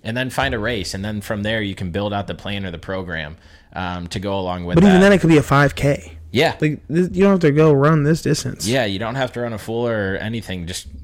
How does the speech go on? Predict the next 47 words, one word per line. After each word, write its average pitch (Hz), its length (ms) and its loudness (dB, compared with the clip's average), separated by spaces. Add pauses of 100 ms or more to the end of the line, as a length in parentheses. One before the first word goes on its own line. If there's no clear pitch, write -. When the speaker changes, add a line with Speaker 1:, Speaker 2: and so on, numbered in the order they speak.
(120)
Speaker 1:
find 113 260 -4
a 117 40 -4
turkey 147 280 -2
trot 110 300 -2
this 113 160 -6
Thanksgiving. 117 600 -4
I - 60 -14
mean, 90 160 -8
you 104 100 -4
have 110 120 -6
time 113 260 -4
to 101 80 -4
start 107 320 -2
getting 104 160 -4
out 104 180 -4
there 98 140 -4
right 95 240 -4
now 92 300 -4
in 87 80 -8
order 92 260 -6
to 90 140 -6
be 95 120 -6
able 92 140 -6
to 90 80 -8
run 92 220 -8
a 85 40 -10
turkey 98 300 -8
trot. 76 380 -6 (400)
Um, 82 500 -4 (800)
but 110 120 -6
get 131 120 -4
out 160 140 0
there 143 120 -2
and 101 120 -4
do 101 100 -4
it. 98 80 -2
It 87 140 -6
teaches 123 340 -4
you 127 140 -2
and 98 120 -4
shows 101 240 -4
you 98 140 -2
a 92 60 -4
different 92 260 -6
aspect 90 400 -4
of 110 80 -6
life, 110 320 -6